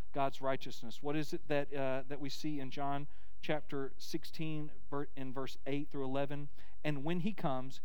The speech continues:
he will convict the world of its sin and God's righteousness." Aren't you glad that those two things go together?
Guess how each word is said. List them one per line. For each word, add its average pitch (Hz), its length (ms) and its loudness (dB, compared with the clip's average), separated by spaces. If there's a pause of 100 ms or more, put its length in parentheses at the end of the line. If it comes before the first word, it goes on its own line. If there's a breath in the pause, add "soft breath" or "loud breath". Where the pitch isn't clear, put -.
(220 soft breath)
he 147 120 0
will 127 100 0
convict 131 480 0
the 185 80 0
world 160 300 0
of 147 100 0
its - 160 -2
sin 110 480 0
and 131 240 -2
God's 117 280 0
righteousness." 110 580 0 (220 loud breath)
Aren't 151 160 0
you 190 40 0
glad 147 280 0
that 135 100 0
those 131 180 0
two 156 160 0
things 139 280 -2
go 135 120 0
together? 113 380 -2